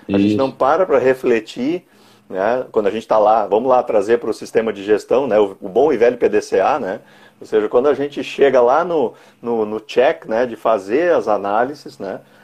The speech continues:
Speaker 1: é, o que que a gente programou, o que que tá de fato acontecendo, né, e o que que a gente tá aprendendo, né? Porque tem, tem isso, né? Assim, é, o que a gente tá fazendo hoje aqui, modestamente, é de, de distribuir e, e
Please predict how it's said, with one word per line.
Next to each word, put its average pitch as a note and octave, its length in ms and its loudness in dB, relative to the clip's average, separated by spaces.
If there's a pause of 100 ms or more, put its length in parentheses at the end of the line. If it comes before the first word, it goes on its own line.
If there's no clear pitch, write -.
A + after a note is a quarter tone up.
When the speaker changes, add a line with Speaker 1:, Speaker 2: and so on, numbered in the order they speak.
Speaker 1:
é, G2+ 240 2
o - 180 -2
que - 140 -10
que G#3 100 -2
a E3 60 4
gente D#3 200 -6
programou, A#2+ 500 0
o - 20 0
que D3+ 140 -8
que - 60 -18
tá B2+ 180 -2
de A#2 100 -12
fato B2 340 -2
acontecendo, A2 760 -8 (520)
né, G2+ 300 -2
e B2 80 -2
o A#2 40 -2
que D#3+ 140 0
que F3 60 0
a D#3+ 40 2
gente D#3 200 -4
tá C3+ 180 0
aprendendo, G#2 760 -2
né? F#2+ 140 -4
Porque B2+ 260 -8
tem, D3 320 -4 (400)
tem F3 300 -2
isso, E3+ 220 -4
né? G#2 160 0
Assim, G#2+ 520 -4
é, G2 240 2
o F#2+ 80 -4
que A#2+ 80 -2
a C3+ 40 0
gente F3 120 -4
tá G#3 80 0
fazendo C#3 320 -2
hoje B2+ 220 2
aqui, D3+ 300 -2
modestamente, A#2 1040 0
é D3+ 100 4
de, D3+ 200 -4
de A#2+ 240 -2 (180)
distribuir A#2+ 920 -4
e, G#2+ 60 -10
e F#2+ 440 -6